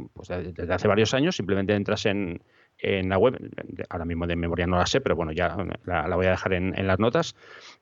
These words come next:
Eh, simplemente entras allí, dices, eh, qué viaje vas a hacer, en qué fechas, con qué persona vas a viajar y un teléfono de contacto por si te tienen que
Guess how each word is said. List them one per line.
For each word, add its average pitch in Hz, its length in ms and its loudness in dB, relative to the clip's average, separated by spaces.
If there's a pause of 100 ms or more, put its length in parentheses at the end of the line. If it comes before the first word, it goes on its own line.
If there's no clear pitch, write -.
Eh, 117 200 6
simplemente 113 440 2
entras 110 260 0
allí, 135 240 0
dices, 113 400 -4 (120)
eh, 98 480 0
qué 107 100 -2
viaje 98 180 -6
vas 117 180 0
a 123 40 0
hacer, 170 200 2
en 123 120 0
qué 113 100 -2
fechas, 151 420 0
con 101 200 -2
qué 110 100 2
persona 101 440 0 (100)
vas 101 240 -2
a 104 40 0
viajar 110 360 0 (260)
y 117 100 -2
un 107 80 2
teléfono 104 360 0
de 92 80 -2
contacto 101 420 -4
por 90 160 2
si 82 200 -6
te 85 120 -6
tienen 87 220 -6
que 85 320 2